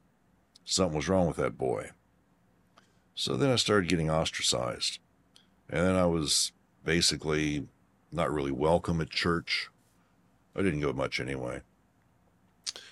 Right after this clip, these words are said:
And, uh, the community was, uh, raising an eyebrow about me, and so I just kept quiet. I learned to stay quiet.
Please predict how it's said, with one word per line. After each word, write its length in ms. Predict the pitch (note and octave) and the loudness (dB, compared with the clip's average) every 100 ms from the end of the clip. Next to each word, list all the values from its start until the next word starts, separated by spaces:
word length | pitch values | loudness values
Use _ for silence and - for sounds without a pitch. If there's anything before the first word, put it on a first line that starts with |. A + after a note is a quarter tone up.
| - _ - | -20 _ 0
And, 440 | D#2+ D#2+ D#2+ D2 | 2 2 0 0
uh, 220 | D#2+ D#2 | 2 2
the 80 | D2 | 0
community 640 | - D#2 E2+ E2+ D2+ D2+ | -4 -2 2 2 0 -2
was, 640 | C#2 C#2+ C#2 C2+ - - C#2+ | 0 -2 0 2 2 2 2
uh, 320 | D2 C#2 C2+ C2+ _ | 0 0 -2 -6 _
raising 680 | - D#2+ E2+ D#2+ D2+ C#2+ C2 _ | -4 0 2 2 0 -4 -8 _
an 200 | B1+ D2 | -6 -2
eyebrow 720 | D2+ D#2+ C#2+ D2 D2+ C#2+ D2 | 0 0 0 2 2 2 0
about 400 | C2+ C2+ D2 D2 | 0 0 0 0
me, 180 | C#2+ D2+ | -2 -4
and 160 | D#2 C#2+ | -4 -2
so 160 | - | 0
I 80 | D#2+ | 0
just 220 | F2 E2+ | 2 0
kept 180 | - F2+ | 0 -4
quiet. 400 | - C#2+ D2+ E2+ | 0 2 4 2
I 100 | - | 0
learned 360 | D#2 D#2+ D#2+ D2+ | -2 0 0 -2
to 80 | D#2 | -2
stay 260 | - A#2 G2+ | 2 2 2
quiet. 380 | - A1+ - | -2 -6 -6